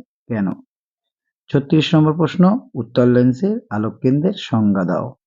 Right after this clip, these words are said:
সাঁইত্রিশ নম্বর যে প্রশ্ন সেটি হলো দীর্ঘদৃষ্টি কি, এর প্রতিকারে কোন লেন্স ব্যবহৃত হয়? আটত্রিশ নম্বর প্রশ্ন দুটোর মধ্যে একটা অল্টার করে আসেই,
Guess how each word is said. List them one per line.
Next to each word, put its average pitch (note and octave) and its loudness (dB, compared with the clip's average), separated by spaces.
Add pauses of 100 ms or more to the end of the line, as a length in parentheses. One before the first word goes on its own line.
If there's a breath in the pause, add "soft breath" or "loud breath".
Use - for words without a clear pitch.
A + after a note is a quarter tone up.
(580)
সাঁইত্রিশ A2+ 0
নম্বর A2+ 4
যে A#2 2
প্রশ্ন D3 2
সেটি G#2 -4
হলো G#2+ -2
দীর্ঘদৃষ্টি A2 -2
কি, F3+ 0 (400)
এর C#3 2
প্রতিকারে B2 0 (320)
কোন E3+ 4
লেন্স D#3+ 2 (120)
ব্যবহৃত A#2 0
হয়? A2 -6 (800)
আটত্রিশ C#3 2
নম্বর D3 4
প্রশ্ন D3+ -2
দুটোর B2 2
মধ্যে B2 2
একটা B2+ 0
অল্টার A#2 2
করে B2+ 0
আসেই, C#3 -2